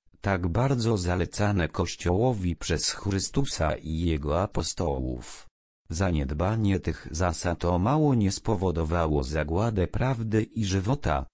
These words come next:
przypodobane zniknięciu rzeki, która wylała swoje wody na brzegi i rozlała je w lagunę i bagna, aż w końcu pochłonęły ją gorące piaski pustyni. Doktor Peloubet podaje, co następuje.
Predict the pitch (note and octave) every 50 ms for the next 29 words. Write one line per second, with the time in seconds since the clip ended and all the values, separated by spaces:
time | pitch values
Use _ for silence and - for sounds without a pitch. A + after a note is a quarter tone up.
0 | _ _ _ - - - G#2+ - G#2+ E2 F2 E2 D#2 G#2+ A#2+ B2+ B2 A#2 A2+ G2+
1 | E2+ D#2+ F2+ F2 E2 - - - B2+ A#2 D2+ D2 D2+ C#2 - - F#2+ G2 F#2 F2
2 | D2+ - - - - - - - - - - _ - - - - A#2+ A#2+ A2 F#2
3 | D#2 D2 - F#2 G#2 B2+ C3 A#2+ A2 G2 - - - - E2+ E2 E2 D#2+ E2 D2+
4 | D#2 F#2 F#2 F#2+ G2 G#2+ F#2+ F2 D#2 C#2+ C#2 C#2+ D2+ F2 A#2 B2+ A2 G2 A2 A#2+
5 | B2+ - - A2 A#2 G#2+ F2 D#2+ D#2+ D2+ F2+ A2 B2+ C3 C3 B2 B2 A#2 A2 G#2
6 | G#2+ G#2+ D2 D#2+ D#2+ D#2+ D#2+ D#2+ E2+ G#2 C3 C#3 C3 A2+ G#2+ F#2+ F#2+ - G#2+ G2+
7 | F#2+ A2 G#2+ G#2 F2+ F2 D2 C#2 C#2 C2+ B1+ B1+ - _ _ - - F2 F2+ -
8 | - - - - - - G2+ G2+ F#2 - - E2+ D2 - - D#2+ - - G2 F2+
9 | E2 D#2+ E2 G#2+ A#2 A2 G#2 G#2 F#2+ F2+ F2 E2 E2 D#2 D2 D#2 E2+ E2+ F2 F#2+
10 | G2 G2 - - - E2+ E2 - - G2+ F#2+ E2+ D#2 - - - - F2 - -
11 | - G#3 - - - - C2+ A#1+ - - - - - - - _ _ _ _ _
12 | _ - F2 E2+ E2+ E2 - - - F2+ E2+ F2+ - - F#2 E2 E2 E2 D#2 D2
13 | C#2+ C2+ C#2 G2+ A#2 A#2+ - - - G#2+ A2 A2 F#2+ F#2+ F#2+ G2+ A2 A2+ A2 -
14 | - - - A#2 A2+ G2 F#2+ F2+ - - - F#2+ F2+ E2 - B2 A#2 D#2+ C2+ A#1+
15 | A#1+ - -